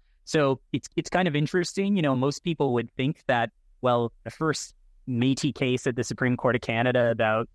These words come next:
uh, Section thirty-five would be from the Prairie provinces. But because of that history that many people don't know, that's why the Paoli case shows up as the first Supreme Court of Canada case,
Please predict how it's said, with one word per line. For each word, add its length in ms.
uh, 440
Section 400
thirty-five 720
would 220
be 320
from 320
the 120
Prairie 300
provinces. 800
But 200
because 340
of 120
that 280
history 640
that 200
many 240
people 280
don't 260
know, 360
that's 400
why 200
the 100
Paoli 420
case 300
shows 340
up 180
as 240
the 80
first 360
Supreme 300
Court 160
of 80
Canada 360
case, 400